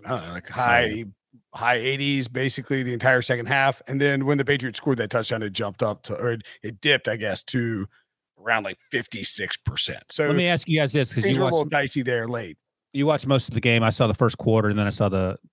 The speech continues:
Speaker 2: the second half of the fourth quarter. I missed the middle part. I was surprised to see Mac Jones had thro-, thrown two interceptions. I saw the interceptions, and they were n-, not great, but not like Zach Wilson interceptions.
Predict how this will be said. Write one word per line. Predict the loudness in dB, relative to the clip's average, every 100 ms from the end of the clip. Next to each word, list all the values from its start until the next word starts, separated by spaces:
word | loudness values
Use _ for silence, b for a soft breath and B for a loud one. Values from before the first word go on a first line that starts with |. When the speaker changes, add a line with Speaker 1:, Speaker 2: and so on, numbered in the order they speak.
| _
Speaker 2:
the | -4
second | 0 2 2
half | -2
of |
the | -2
fourth | -4 -2
quarter. | -2 -4
I | -4
missed | -6
the | -6
middle | -6 -2
part. | -2 -2 B B B B 0
I | 2
was | 0
surprised | -2 -2 0 -2
to |
see | -2
Mac | 0 0
Jones | 2 0 0
had |
thro-, | 0 -2 0
thrown | 0 2
two | 2
interceptions. | 2 2 0 0
I | 2
saw | 4
the | 4
interceptions, | 4 4 2 2 2 2 -2 B B B
and | 0 2
they | 2
were | 0 0
n-, | -6 -10 -8
not | -2 0 0
great, | 2 2 4
but | 4
not | 4 2 4
like | 2 2 -4 _ _ _ _ _ 0
Zach | 0 2
Wilson | 2 2 4
interceptions. | 4 4 2 2 2 0 -8